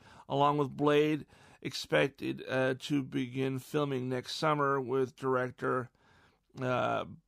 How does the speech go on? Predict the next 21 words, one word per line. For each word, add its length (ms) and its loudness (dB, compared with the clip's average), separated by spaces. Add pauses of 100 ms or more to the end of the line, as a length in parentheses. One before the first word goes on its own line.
(120)
Bassam 880 0
Tariq. 560 0 (1000)
Announced, 560 0 (420)
announced 560 0
projects 640 0
in 180 -4
development 540 0
include 500 -4 (600)
a 100 4
rebooted 500 4
Fantastic 540 0
Four 600 2 (300)
from 220 -4
Spider-Man 520 0
director 640 2 (260)
John 320 0
Watts 500 0 (300)
and 160 -6
Captain 320 0
America 400 0
Four, 480 2